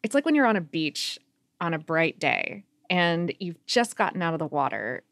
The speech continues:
and a breeze hits you just right and you get goosebumps for just a second, like, even though the sun is hot.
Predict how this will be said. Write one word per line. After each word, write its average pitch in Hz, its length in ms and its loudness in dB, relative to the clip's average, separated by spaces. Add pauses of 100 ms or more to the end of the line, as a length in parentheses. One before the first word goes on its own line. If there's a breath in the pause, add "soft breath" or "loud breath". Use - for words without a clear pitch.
(160)
and 175 500 -2
a 190 80 -4
breeze 247 920 -2
hits - 360 -10
you 254 220 -4
just 208 420 -6
right 165 400 -2
and 196 160 -4
you 202 120 -6
get - 280 -4
goosebumps 277 600 -4
for 294 100 -4
just 277 220 -4
a 277 60 -8
second, 285 440 0
like, 175 300 -2
even 208 320 -2
though 202 140 -2
the 208 80 -2
sun 185 240 -6
is 185 100 -6
hot. 185 380 -2